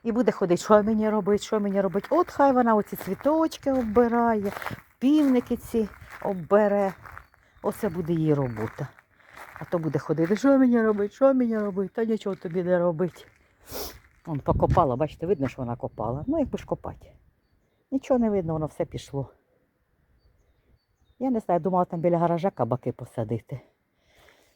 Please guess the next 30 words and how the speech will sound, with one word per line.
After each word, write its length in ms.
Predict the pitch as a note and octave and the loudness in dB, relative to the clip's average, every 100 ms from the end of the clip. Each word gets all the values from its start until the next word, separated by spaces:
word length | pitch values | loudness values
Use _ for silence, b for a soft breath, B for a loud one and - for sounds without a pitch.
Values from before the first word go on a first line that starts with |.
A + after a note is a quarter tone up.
| b - | b -14
А 80 | |
що 160 | - G3+ | -10 -10
тут 240 | - G#3 | -10 -10
садити? 300 | - B2+ E3+ - | -6 -4 -4 -2
Ну, 80 | G4 | 0
може, 180 | F3+ | 2
опять 220 | D#3+ B3 - | 2 0 -4
кар-, 200 | F3 - | -8 -6
ну, 100 | A#3+ | -6
тут 200 | - B3+ | -4 -4
картошка. 520 | - C4 - C4+ - - | 0 0 0 -4 -4 0
Ну, 100 | C#4 | 2
то, 140 | C#4 | 6
ну, 180 | C#4+ C4 | 6 6
що 160 | - A#3+ | 4 0
тут? 200 | D#3 G#3+ | 0 -4
Ну, 80 | A3+ | 0
що 160 | A#3+ | 0
ти 100 | - | 0
посадиш? 380 | - A#2 G#2 A#2 | -4 -4 -4 0
Помідори 540 | - G#3+ A3 G#3 B2+ | 2 4 6 6 4
чи 120 | - B2 | 0 -10
що? 240 | - G2+ - | -12 -12 -6
Та 100 | E3+ | -6
вони 120 | F#3 | -4
тут 140 | E3+ | -2
не 120 | E3 | 0
виростуть 440 | D#3+ D3+ - A#2+ A2 | 2 2 0 -8 -6
в 40 | |
житті. 400 | A2+ A2 A2 G#2+ | -4 -4 -6 -14